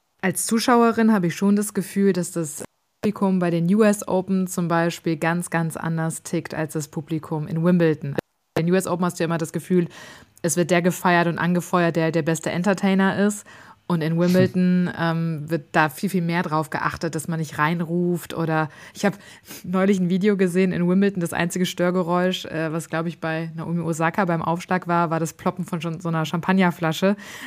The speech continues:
Speaker 1: Also,
Speaker 2: <laughs>
Speaker 1: ähm, da gibt's Unterschiede, oder?
Speaker 2: Es gibt auf jeden Fall Unterschiede und das ist dann, glaub ich, auch der Kult von jeder einzelnen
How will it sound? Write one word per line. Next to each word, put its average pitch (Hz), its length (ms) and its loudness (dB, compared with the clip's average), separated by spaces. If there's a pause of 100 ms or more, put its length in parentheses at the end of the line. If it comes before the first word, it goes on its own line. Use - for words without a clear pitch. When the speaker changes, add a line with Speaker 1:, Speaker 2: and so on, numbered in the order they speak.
(160)
Speaker 1:
Also, 170 480 2
Speaker 2:
<laughs> - 40 -4
Speaker 1:
ähm, 165 240 -2
da 170 80 0
gibt's 196 180 -2
Unterschiede, 170 480 0
oder? 165 300 0 (280)
Speaker 2:
Es 123 140 -2
gibt 143 160 0
auf 123 180 4
jeden 131 220 4
Fall 139 200 4
Unterschiede 143 520 2
und 120 80 0
das 107 80 -2
ist 117 180 -2
dann, 120 80 0
glaub 117 140 6
ich, 123 120 0
auch - 120 -2
der - 140 2
Kult 147 420 4
von 113 220 0
jeder 120 320 2
einzelnen 117 1120 0